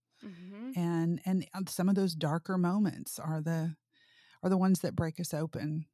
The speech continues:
Speaker 2: I,
Speaker 1: Yep.
Speaker 2: I'm, I'm feeling I wanna share a little story. I hope it doesn't run the flow of this, but I don't know if you know this, Betsy. I have a son. Um, he has, has autism, and
Speaker 1: Mm-hmm.
Speaker 2: he is <laughs> one of the most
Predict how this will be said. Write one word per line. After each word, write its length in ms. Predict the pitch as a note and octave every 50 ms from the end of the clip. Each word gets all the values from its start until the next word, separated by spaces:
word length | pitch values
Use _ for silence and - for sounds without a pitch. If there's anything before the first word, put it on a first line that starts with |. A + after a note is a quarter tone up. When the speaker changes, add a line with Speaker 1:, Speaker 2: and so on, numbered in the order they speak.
| _ _ _ _ - - - - - - - G#3+ G#3
Speaker 2:
I, 140 | A3+ G#3
Speaker 1:
Yep. 60 | A3+ -
Speaker 2:
I'm, 200 | A3+ A3+ G#3+ - _ _ _ _ _ _ _ _ _ _ _ _ _ -
I'm 180 | - A3+ A#3 G#3+
feeling 400 | - - C#4 C#4+ C#4+ D4+ C#4 B3
I 220 | G3 F3+ F3+ E3+ E3
wanna 240 | F3+ F#3 F3+ F3+ E3+
share 400 | - - G3+ F#3+ F#3 F3+ C#3 F#2
a 60 | C#3+
little 220 | E3 F3+ F#3 E3+ E3
story. 320 | - - - F#3+ F#3 F3
I 60 | D#3+ D#3
hope 220 | D3+ F#3 F#3 -
it 80 | D#3 C3+
doesn't 340 | E3+ E3 D#3 D#3 C3+ A2 - - - -
run 280 | F#3+ F#3 F#3 F3 F3
the 80 | D#3+ D#3+
flow 280 | - - F3+ F3 F3
of 80 | F3 D#3+
this, 220 | D#3+ D#3+ D#3 -
but 200 | - F3 E3 D#3+ - _ -
I 60 | A3
don't 140 | A3+ A3 G#3
know 60 | G3
if 140 | F3+ - -
you 80 | F3+
know 180 | F3 E3 E3 D#3+
this, 200 | D#3 D3+ D3 -
Betsy. 320 | - D#3 C#3+ - - E3+
I 80 | - D#3+
have 160 | F3+ F#3 D#3+
a 60 | D#3+
son. 520 | - - - F3 D#3 D#3 D#3 D#3 D3+ D#3 - - -
Um, 380 | E3 D#3+ D3+ C#3+ C#3+ C#3 - D#3
he 160 | - F#3+ F3
has, 320 | E3 D#3+ D3+ D3 - - _ -
has 260 | - - E3 D#3 D3+ - -
autism, 720 | D#3 D3+ D3 - - D#3+ C#3 - D3 D3 D3 D#3 E3+ F#3+ - - F3
and 320 | E3+ E3+ D#3+ D#3+ D#3+ D#3
Speaker 1:
Mm-hmm. 140 | F3 G#3 A3
Speaker 2:
he 80 | F#3+
is 180 | F#3 F#3+ F#3 -
<laughs> 140 | - - -
one 280 | D#3+ D#3+ G3 F#3 E3+
of 180 | F3+ F3+ E3+ E3+
the 100 | E3+ E3+
most 640 | E3+ E3 E3 D#3+ D#3+ D#3+ D#3+ D3+ - - - - -